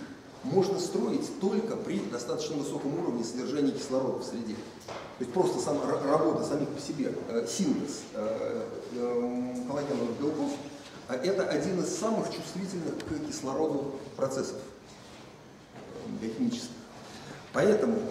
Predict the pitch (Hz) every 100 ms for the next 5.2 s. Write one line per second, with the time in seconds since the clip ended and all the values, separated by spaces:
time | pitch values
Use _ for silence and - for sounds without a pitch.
0 | - - - - 117 117 113 - - 151
1 | - - - - 269 - - 101 104 233
2 | 269 - - - - - - - 147 139
3 | 143 120 120 - 113 104 - - - 120
4 | 113 113 110 110 113 143 - - - 269
5 | 254